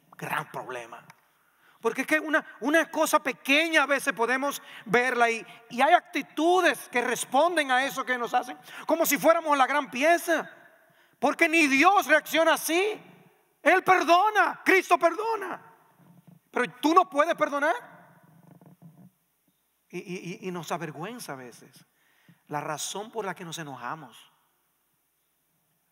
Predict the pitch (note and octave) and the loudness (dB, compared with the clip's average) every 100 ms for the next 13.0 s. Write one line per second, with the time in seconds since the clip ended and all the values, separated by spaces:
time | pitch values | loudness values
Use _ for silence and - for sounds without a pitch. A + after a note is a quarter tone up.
0 | _ _ _ _ _ _ _ _ _ _ | _ _ _ _ _ _ _ _ _ _
1 | _ _ _ C#3 F3 D#3+ D3+ - D#3 E3+ | _ _ _ -16 -14 -12 -14 -16 -16 -16
2 | F3 C#3 - _ _ _ _ - - D3+ | -16 -20 -20 _ _ _ _ -20 -18 -16
3 | C#3+ D3 D3+ C3+ D#3 E3 C#3 C3+ C#3 D3+ | -14 -14 -14 -14 -12 -12 -14 -14 -16 -16
4 | D3 D#3 D3 C#3 - D#3 F3 D3+ _ _ | -16 -16 -18 -18 -18 -20 -20 -20 _ _
5 | _ _ _ _ _ _ _ _ _ _ | _ _ _ _ _ _ _ _ _ _
6 | _ C3+ - A#2+ C3+ C#3 C3+ B2+ C3 C3 | _ -18 -16 -20 -18 -16 -16 -14 -14 -14
7 | - C3+ - _ _ _ _ _ _ _ | -14 -18 -20 _ _ _ _ _ _ _
8 | _ _ _ - C#3 D#3 C#3 D#3+ E3 D#3 | _ _ _ -18 -18 -16 -16 -12 -10 -10
9 | D3+ D#3 D#3 E3+ C#3+ _ _ _ _ _ | -10 -10 -10 -14 -18 _ _ _ _ _
10 | _ _ _ _ - D#3 F3 F3+ G3 G#3+ | _ _ _ _ -12 -6 -4 -4 -4 -4
11 | G#3+ G3 - G3+ G3+ F3 F#3+ G#3 G3 G3 | -4 -6 -6 -6 -8 -10 -8 -8 -8 -8
12 | F#3+ F#3 F#3+ F#3 F3 F3 F#3+ G#3 D#3 | -8 -8 -8 -8 -6 -4 -4 -8 -16